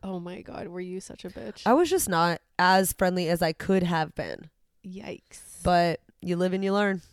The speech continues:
Speaker 1: No, this is, this story is contradicting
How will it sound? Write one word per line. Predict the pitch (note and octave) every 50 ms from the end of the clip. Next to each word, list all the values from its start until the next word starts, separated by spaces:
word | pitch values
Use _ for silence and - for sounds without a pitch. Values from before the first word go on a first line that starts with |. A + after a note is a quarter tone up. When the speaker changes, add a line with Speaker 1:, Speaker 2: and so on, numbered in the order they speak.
| _ _ - F#3
Speaker 1:
No, | F3+ E3 D#3+ E3 E3
this | - - G3 - -
is, | A#3+ A3+ - - - -
this | F3+ F#3 - F#3 G3+ A#3+ -
story | - - - - - - D#3 E3 E3+ F3+ F3+
is | F3 F3 -
contradicting | - - F3+ E3 - G3 E3+ E3 E3 - E3+ D#3